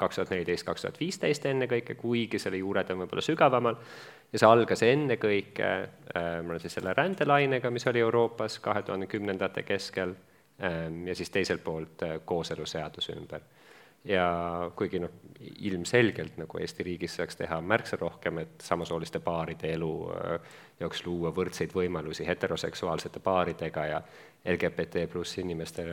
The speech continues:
õiguste kaitseks saaks teha märkimisväärselt rohkem, on väga tervitatav, et lõpuks kooseluseadus vastu on võetud. Aga ütleme, et selle küsimuse ümber nagu lahti läinud see moraali, mm, paanika, võib öelda mingit pidi, nii konservatiivsel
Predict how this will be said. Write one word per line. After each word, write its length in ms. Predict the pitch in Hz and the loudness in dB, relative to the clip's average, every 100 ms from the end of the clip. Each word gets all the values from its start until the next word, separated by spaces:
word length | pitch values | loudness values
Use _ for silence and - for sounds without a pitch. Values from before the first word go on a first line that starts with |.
| 80 78 82 | -4 -4 -2
õiguste 560 | 85 92 80 82 - 80 | -2 -2 -4 -6 -4 -2
kaitseks 480 | 87 87 82 - | 0 0 -4 -6
saaks 160 | - - | -8 -6
teha 100 | 82 | -2
märkimisväärselt 800 | 95 95 - 87 - 85 87 - | 0 -2 -2 -6 -4 -4 -2 0
rohkem, 400 | 165 - 90 87 | 0 0 -2 -2
on 80 | 87 | -2
väga 160 | 90 - | -2 0
tervitatav, 640 | 139 160 - 95 90 - | 2 2 0 -2 -2 -4
et 160 | 82 90 | -4 -4
lõpuks 320 | 90 - - | -6 -8 -6
kooseluseadus 800 | 92 87 85 80 78 175 180 - | -2 -2 -4 -6 0 0 0 -2
vastu 240 | 101 - 87 | -4 -4 -6
on 80 | |
võetud. 320 | 87 82 87 - - - - - - - - 98 | -6 -6 -8 -10 -16 -20 -20 -20 -20 -18 0 4
Aga 340 | 90 - 90 87 85 87 90 | 6 8 8 8 6 0 -6
ütleme, 320 | 90 90 85 | -4 -2 -4
et 80 | - | -8
selle 460 | - 110 107 90 - | 0 2 4 2 0
küsimuse 480 | 113 113 87 82 | -2 0 -2 -2
ümber 320 | 101 95 87 - - - 85 | -2 0 -2 -4 -16 -12 -10
nagu 160 | 80 - | -8 -2
lahti 320 | 95 - - | 2 2 2
läinud 260 | 92 90 82 | 0 0 -2
see 120 | - | -4
moraali, 460 | 85 90 98 92 85 82 - - - _ - | -2 4 4 4 2 -2 -6 -18 -20 _ -12
mm, 220 | 92 87 - | -10 -4 2
paanika, 320 | 165 123 - 85 | 2 2 0 -2
võib 160 | 85 | -2
öelda 180 | 78 78 | -4 -4
mingit 300 | 80 78 - | -6 -8 -8
pidi, 220 | 80 78 85 | -6 -4 -4
nii 140 | 92 | -4
konservatiivsel 720 | - 101 101 92 - 90 95 | -2 0 2 0 0 -2 -2